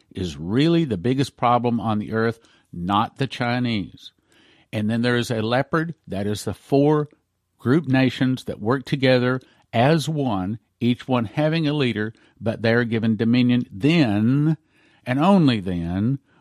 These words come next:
we get the fourth beast. Right now, in my opinion, the leopard is not even formed. So that's another reason we might say, "Well, we have more time."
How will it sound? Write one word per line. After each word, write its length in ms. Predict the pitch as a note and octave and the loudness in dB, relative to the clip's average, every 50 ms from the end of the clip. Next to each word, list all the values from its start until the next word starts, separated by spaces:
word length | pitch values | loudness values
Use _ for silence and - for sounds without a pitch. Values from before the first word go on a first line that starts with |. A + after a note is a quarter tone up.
| _ - | _ -2
we 160 | A#2+ A#2+ B2 | 0 0 2
get 240 | A#2 C3 B2+ - - | 0 0 -2 -2 -4
the 100 | B2+ B2 | -4 -4
fourth 480 | - - - D3+ C3 B2 - - - | -2 0 0 2 2 0 -2 -2 -2
beast. 300 | - C#3 G2 - - - | -2 -2 0 -2 -2 -2
Right 180 | B2+ A#2+ - - | -2 -2 0 0
now, 160 | C3+ C#3 B2 | 0 2 2
in 60 | A2+ | 2
my 160 | A#2 C3 D#3 | 2 2 2
opinion, 500 | D3 - - - A2+ A2 A2 A2 A2 A2+ - _ _ _ - - _ _ _ | 2 0 -2 -2 0 0 0 0 -2 -4 -6 _ _ _ -20 -20 _ _ _
the 300 | - A#2 B2+ A#2+ A#2 A2+ - | -6 -4 -2 -2 -2 -2 0
leopard 500 | B2+ C#3+ D#3+ D#3 - B2+ A#2+ A#2+ B2 - - | 2 2 2 2 0 -2 -2 -2 -4 -4 -4
is 180 | - C3 A2+ B2+ | -4 -4 -2 0
not 180 | C3 B2 B2 | 0 0 0
even 240 | A#2+ A2+ G2 A2 F#2+ | 0 -2 -2 -4 -4
formed. 480 | - - C#3 A#2 G2+ D#2 - - - - _ _ _ _ | -2 0 2 2 2 0 -6 -12 -18 -20 _ _ _ _
So 420 | - - - A2+ G#2 G#2 A#2+ B2 - _ - | -8 -4 0 2 2 2 0 -2 -4 _ -2
that's 220 | A2 G2+ G2+ - | -2 -2 0 2
another 300 | A2+ G2+ A#2 C3+ B2 B2 | 2 4 4 4 4 4
reason 400 | A#2+ B2+ C3+ C3+ A#2 B2 A#2 A#2 | 4 6 6 6 4 4 2 2
we 100 | A#2+ A#2+ | 2 2
might 260 | A#2 A2+ A#2+ B2 A#2 | 2 2 2 0 -2
say, 280 | - - B2 A#2 A#2+ A#2+ | 0 2 2 4 4 4
"Well, 200 | G#2+ G#2+ A2 G#2 | 2 4 4 4
we 120 | G#2+ G2 | 4 2
have 200 | F#2+ A2 G#2+ G2 | 2 0 -2 0
more 200 | G#2+ G2+ F#2+ F#2 | -2 -2 -2 -4
time." 380 | - - B2+ A2+ F#2+ D#2+ - | -4 -2 -2 -2 -2 -2 -6